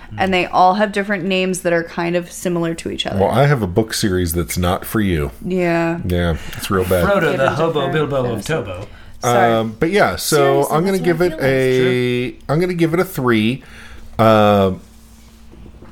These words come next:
Speaker 2: it was actually better than I thought it was gonna be when I saw, like, when I was like, "Oh, the creeping flesh. It
Speaker 1: Me
Speaker 2: looks like a
Speaker 1: too.
Speaker 2: schlocky seventies
Speaker 1: Me
Speaker 2: horror."
Speaker 1: too.
Speaker 3: Totes.
Speaker 2: And it was,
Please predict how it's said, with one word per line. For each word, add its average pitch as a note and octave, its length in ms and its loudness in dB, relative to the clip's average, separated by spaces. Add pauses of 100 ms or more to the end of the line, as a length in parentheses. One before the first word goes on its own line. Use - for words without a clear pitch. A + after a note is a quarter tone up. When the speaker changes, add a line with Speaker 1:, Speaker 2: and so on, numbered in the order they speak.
(840)
Speaker 2:
it D#3 80 2
was A#3 200 0
actually G#3+ 300 0
better F#3 300 0
than G3+ 160 -2
I F3+ 80 2
thought C#3+ 260 2
it - 80 -4
was F3+ 160 -2
gonna F#3+ 220 2
be E3+ 260 -2
when F#3+ 180 0
I C#3+ 120 0
saw, D#3 380 0
like, C4+ 300 -4
when E3 200 0
I D#3 40 6
was D#3+ 140 0
like, E3 160 0
"Oh, A#3+ 180 4
the C3+ 120 -4
creeping E3+ 340 -2
flesh. F3 400 0
It B2 60 -4
Speaker 1:
Me B2+ 80 0
Speaker 2:
looks - 160 -4
like E3 120 2
a D3 60 0
Speaker 1:
too. - 80 -2
Speaker 2:
schlocky D3 400 0
seventies D3 480 -4
Speaker 1:
Me F3+ 60 -2
Speaker 2:
horror." D3+ 260 2
Speaker 1:
too. D#4 340 -4
Speaker 3:
Totes. A2+ 60 -10
Speaker 2:
And D3+ 220 0
it D#3 140 0
was, C#3 680 2